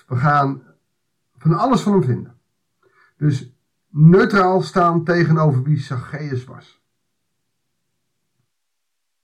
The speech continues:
Hij wilde Jezus zien om te weten te komen wat voor iemand het was. Hij heeft dus klaarblijkelijk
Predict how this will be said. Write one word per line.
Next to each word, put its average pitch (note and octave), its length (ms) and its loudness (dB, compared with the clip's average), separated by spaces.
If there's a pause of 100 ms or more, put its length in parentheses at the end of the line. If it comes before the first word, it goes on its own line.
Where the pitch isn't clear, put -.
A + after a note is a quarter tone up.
(120)
Hij E3+ 120 0
wilde G#3+ 280 4
Jezus G#3 440 2
zien A#2+ 140 -10
om A#2 100 -6
te B2+ 100 -8
weten D3+ 340 -4
te - 60 -6
komen D#3 380 0
wat C#3 180 -4
voor B2+ 180 -6
iemand C#3 400 -2
het B2+ 200 -4
was. - 460 -8 (800)
Hij G#2+ 80 -16
heeft C3 240 -2
dus A#2 140 -10
klaarblijkelijk B2 960 -2